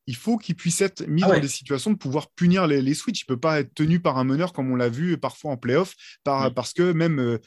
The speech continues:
Speaker 1: comme tu disais, euh, ses coéquipiers servaient, cherchaient même pas à lui donner la balle. Et je pense que même, alors à voir si, euh, D'Lo restera encore aux Wolves, mais même sur du,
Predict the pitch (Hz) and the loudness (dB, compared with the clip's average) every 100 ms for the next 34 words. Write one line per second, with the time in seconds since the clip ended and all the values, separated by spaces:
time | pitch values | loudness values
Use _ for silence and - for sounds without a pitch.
0 | - 120 147 156 190 226 151 127 127 120 | -8 -8 -4 -2 0 2 2 2 -2 -2
1 | 135 127 - 170 - 123 127 135 - 131 | -2 -2 -2 -2 0 -2 -2 -4 -8 -6
2 | 120 123 123 139 120 120 127 165 196 151 | -2 0 2 0 2 2 2 2 2 0
3 | - - 143 - 185 165 160 196 175 123 | -8 -10 -8 -4 -4 0 0 0 0 0
4 | 123 139 170 - 170 147 127 120 139 160 | 2 0 -2 -4 -4 0 0 0 -2 0
5 | 165 143 - 139 127 127 151 123 117 131 | 0 0 -4 -4 -4 -2 -2 -2 -2 -2
6 | 190 202 127 127 185 190 185 170 | -2 -2 -2 -2 -2 -4 -4 -4